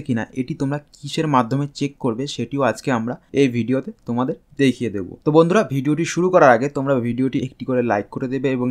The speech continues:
শেয়ার করে দেবে বন্ধুদের মাঝে। আর যদি তুমি চ্যানেলে নতুন হও, চ্যানেলটি সাবস্ক্রাইব করে পাশে থাকা বেল আইকনটি ক্লিক করে all নোটিফিকেশন অপশনটি on করে রাখবে। তো বন্ধুরা, তোমাদের স্বাস্থ্যসাথী কার্ডের স্ট্যাটাসটি চেক করার জন্য তোমাদের সর্বপ্রথম স্বাস্থ্যসাথীর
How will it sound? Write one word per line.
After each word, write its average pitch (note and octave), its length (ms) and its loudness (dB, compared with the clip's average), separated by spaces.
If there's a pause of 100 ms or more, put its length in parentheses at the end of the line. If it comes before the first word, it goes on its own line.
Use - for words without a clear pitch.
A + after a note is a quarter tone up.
(100)
শেয়ার A2 320 0
করে B2+ 160 -4
দেবে C3 140 -2 (120)
বন্ধুদের C3 380 0
মাঝে। G2+ 180 -6 (360)
আর C3 140 2
যদি D#3+ 160 -2
তুমি E3+ 160 -2
চ্যানেলে C#3+ 240 -2 (100)
নতুন D3 260 -4
হও, A#2+ 160 0
চ্যানেলটি B2+ 340 -2
সাবস্ক্রাইব D3+ 400 -4
করে D#3 180 0
পাশে A#2+ 200 0
থাকা A#2+ 120 -4 (100)
বেল C3 180 -2
আইকনটি D3 300 -6
ক্লিক D3 220 -4
করে C3+ 100 -2 (180)
all D3+ 120 6 (100)
নোটিফিকেশন B2+ 460 -6
অপশনটি A#2 300 -10 (260)
on C3+ 100 2 (100)
করে G#2 180 -2
রাখবে। - 240 -10 (180)
তো E3 120 2
বন্ধুরা, F3 240 2 (100)
তোমাদের D3+ 320 0
স্বাস্থ্যসাথী E3 540 -4
কার্ডের C#3 320 0
স্ট্যাটাসটি C#3+ 460 -2 (140)
চেক C#3 140 -4 (120)
করার B2+ 220 2
জন্য G#2+ 120 -6 (120)
তোমাদের C3+ 340 -4
সর্বপ্রথম C#3 480 -4 (420)
স্বাস্থ্যসাথীর D#3+ 600 -6